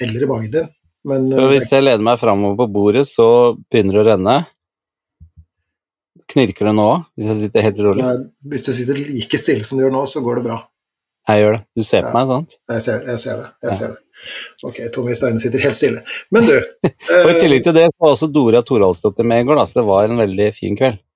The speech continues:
Speaker 1: Eh, Dora Thoraldsdottir, som er kjent fra en podcast blant annet.
Speaker 2: Ja, og er stand-up-komiker, da, så
Speaker 1: Og er stand-up-komiker. Mm.
Speaker 2: gjorde det veldig, veldig, veldig bra.
Speaker 1: Så bra.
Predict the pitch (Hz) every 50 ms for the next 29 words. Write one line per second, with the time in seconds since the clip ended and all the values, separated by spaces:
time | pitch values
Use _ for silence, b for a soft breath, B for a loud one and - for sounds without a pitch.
0 | _ _ _ _ _ _ - - 104 113 - _ _ - 240 165 147 143 170 156
1 | 147 143 147 151 160 165 156 160 165 147 135 131 123 - - 143 135 - - 151
2 | 151 156 151 - - 156 143 143 143 139 - - 143 131 135 131 113 - - 131
3 | 131 127 127 127 127 131 135 139 139 135 127 123 120 117 120 120 120 120 117 -
4 | 123 107 - 135 127 - 135 131 117 123 135 156 185 202 202 220 B B B B
5 | B B B - 120 127 135 139 147 - - _ - 120 113 113 117 117 120 120
6 | 123 127 147 165 - - 160 - - - - 95 90 90 - - 87 87 85 -
7 | - - - - - 113 120 - - 113 113 113 - - - - - - - -
8 | _ _ _ _ _ _ _ _ - 156 156 120 104 92 92 123 117 107 104 110
9 | 127 127 107 87 85 98 104 107 98 92 98 92 95 113 110 92 85 78 80 92
10 | 87 92 92 92 90 B B B _ _ _ _ _ _ _ - - - 127 113
11 | 113 - -